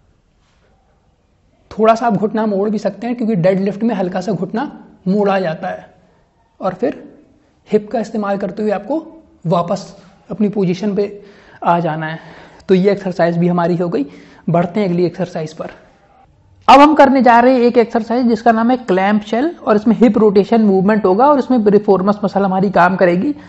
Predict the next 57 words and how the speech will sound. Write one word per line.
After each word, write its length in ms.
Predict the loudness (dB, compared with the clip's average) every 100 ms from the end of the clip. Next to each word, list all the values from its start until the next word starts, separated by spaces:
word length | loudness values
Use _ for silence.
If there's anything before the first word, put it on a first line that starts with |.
| -20 -4 0
तो 40 |
इसमें 240 | 2 2
हमको 340 | 2 2 4 4
जो 300 | 4 4 4
side 320 | 6 6 8
जो 80 | 6
हमारी 440 | 4 4 4 4 0 2
दर्द 260 | 6 6 6
कर 160 | 6
रही 220 | 6 4 4
है 80 | 2
उस 240 | 0 0
side 240 | 2 2 4
को 140 | 4
ऊपर 340 | 4 4 4
की 80 | 4
तरफ 260 | 4 2 2
रखना 280 | -2 -2 -2
है। 120 | -4 -6 -16 -20 -20 -20 -20 2
और 380 | 6 6 2 2
अब 120 | 6 6
हम 120 | 6
क्या 140 | 4
करेंगे, 400 | 4 4 4 0 -2 -10 -20 -20 2
पैरों 240 | 6 6 6
को 120 | 2
ऐसे 160 | 2 0
ninety 320 | 0 0 2
degree 280 | 2 2 2
पर 140 | 2
ऐसे 220 | 2 2
मोड़ 220 | 2 2 2
लेंगे। 320 | 0 -2 -4 -10 -20 -20 -20 _ _ -20 _ _ _ _
अब 220 | 2 4 6
बहुत 220 | 4 4
simple 300 | 4 4 4
exercise 460 | 4 2 4 4 4
है, 100 | 2
बस 160 | 4
हमारे, 240 | 4 4 4
हमको 260 | 4 4
अपने 160 | 4 2
पैर 300 | 4 6 6
खोलने 380 | 4 4 4 2
हैं, 160 | 0 0
लेकिन 220 | 0 0
हमको 380 | 0 -2 2 0
एक 240 | 4 2
चीज 140 | 4 2
ध्यान 280 | 2 2 2
रखनी 220 | 4 2
है 60 |
कि 120 | 4 4
जो 100 | 6
हमारे 280 | 6 6 4
सोल 360 | 6 6 6
हैं 140 | 2